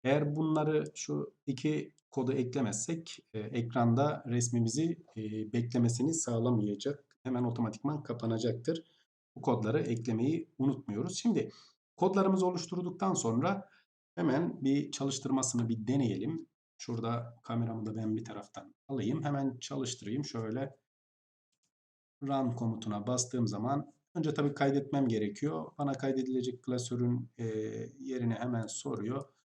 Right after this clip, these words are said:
Şuraya bir tane isim vereyim. E, resim diyorum buna. Resim nokta py uzantılı Python dosyası olarak kaydetmemiz gerekiyor. Şuradan tamama basıyorum. Ve evet,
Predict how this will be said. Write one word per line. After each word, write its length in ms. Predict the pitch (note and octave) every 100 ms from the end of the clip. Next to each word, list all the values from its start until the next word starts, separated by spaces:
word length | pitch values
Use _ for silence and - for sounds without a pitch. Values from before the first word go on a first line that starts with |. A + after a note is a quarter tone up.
| _ _
Şuraya 340 | - F#3+ A#2 A#2+
bir 240 | C#3+ -
tane 300 | C3 C3+ C#3+
isim 300 | C3+ C#3 A#2
vereyim. 340 | G#2 A#2 D3 - _ _ _ _ _ -
E, 360 | A2 A2 G#2+ A2 A#2 _ _ - _
resim 560 | D#3 E3 - C#3+ G#2+ G2
diyorum 440 | F#2+ F#2 F#2 F#2
buna. 360 | G2 B2+ E3 D3
Resim 380 | C#3+ - D#3+ B2+
nokta 380 | A#2 - C#3+ -
py 220 | D#3 C#3 -
uzantılı 640 | A2 A2+ G#2+ G#2+ G#2+ G#2+ - -
Python 340 | C3 A#2 A2+ A2+
dosyası 460 | G#2+ - G#2 -
olarak 320 | A2 G#2+ A2
kaydetmemiz 540 | - G#2+ G#2 - G#2 F#2+
gerekiyor. 380 | G2 F#2+ D3 C#3
Şuradan 380 | - A2 A2+ A#2 _ _ _ _ _ _ _
tamama 460 | C#3 A2+ G#2 G#2+ B2+
basıyorum. 640 | B2+ - A2+ A#2+ C#3+ - _ _ _ _ _ _ _ _ _ _ _ _ _ -
Ve 200 | E3+ E3 D#3+
evet, 380 | A#2 - -